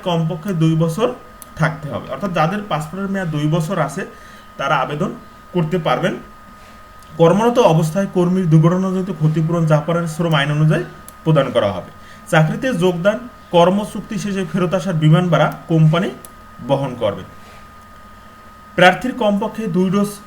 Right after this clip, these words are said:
কোভিড ভ্যাকসিন গ্রহণ করা হয়েছে মর্মে সনদ থাকতে হবে। জাপানে তৈরি পোশাক, জর্ডানে তৈরি পোশাক শিল্পে ইতিপূর্বে কর্মরত প্রার্থীদের বর্ণিত শর্তাবলী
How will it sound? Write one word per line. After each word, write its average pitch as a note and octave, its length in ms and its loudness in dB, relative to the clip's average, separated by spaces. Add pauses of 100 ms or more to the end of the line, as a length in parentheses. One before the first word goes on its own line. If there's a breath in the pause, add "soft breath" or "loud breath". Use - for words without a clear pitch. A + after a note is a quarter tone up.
(100)
কোভিড E3+ 340 0
ভ্যাকসিন F3 400 0
গ্রহণ D#3 260 2
করা F#3 200 -2
হয়েছে E3 440 0
মর্মে D#3+ 360 4
সনদ D#3 400 0 (340)
থাকতে - 320 -6
হবে। G#2+ 260 -6 (580 loud breath)
জাপানে E3 400 2
তৈরি A3 300 -4
পোশাক, F#3 460 -2 (640)
জর্ডানে A3 560 4 (120)
তৈরি G3+ 300 0
পোশাক G3+ 420 -6
শিল্পে F#3+ 340 -6
ইতিপূর্বে F#3 520 -2
কর্মরত F3 480 0
প্রার্থীদের F#3 520 -4
বর্ণিত D#3+ 420 0
শর্তাবলী F3 500 -6